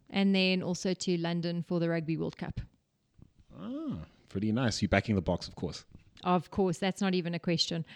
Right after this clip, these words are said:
Speaker 1: I'm married to a complete rugby fanatic. <laughs>
Speaker 2: That's fine. And I shouldn't have said that was the last question, 'cause the real last question is, is there a question I didn't ask that you wish I had?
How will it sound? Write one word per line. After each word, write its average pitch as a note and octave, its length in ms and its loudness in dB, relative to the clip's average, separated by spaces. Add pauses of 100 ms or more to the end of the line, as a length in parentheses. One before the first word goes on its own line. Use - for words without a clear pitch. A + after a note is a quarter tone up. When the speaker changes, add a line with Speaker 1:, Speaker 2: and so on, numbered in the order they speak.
Speaker 1:
I'm F#3+ 200 6
married G3+ 420 6 (100)
to G#3 180 2
a F#3 80 -2
complete G3+ 560 0
rugby E3+ 360 0
fanatic. E3 840 0
<laughs> - 40 -20 (960)
Speaker 2:
That's A#2 120 -4
fine. B2 160 4
And A2 160 2
I G2+ 40 4
shouldn't C3+ 220 4
have A2 60 4
said B2 120 4
that G#2 120 6
was G2 120 6
the G2 40 6
last F#2+ 220 4
question, G2+ 260 0
'cause F2+ 140 0
the F2+ 100 4
real B2+ 220 8
last F2+ 240 6
question F#2 380 0
is, F#2 400 2
is F#2 160 0
there G2+ 120 6
a G2+ 40 4
question G#2+ 400 2
I E2 100 -2
didn't F#2+ 300 2
ask E2 240 -4
that - 160 -6
you E2 80 -2
wish E2+ 160 -2
I E2 60 -6
had? D#2 280 -6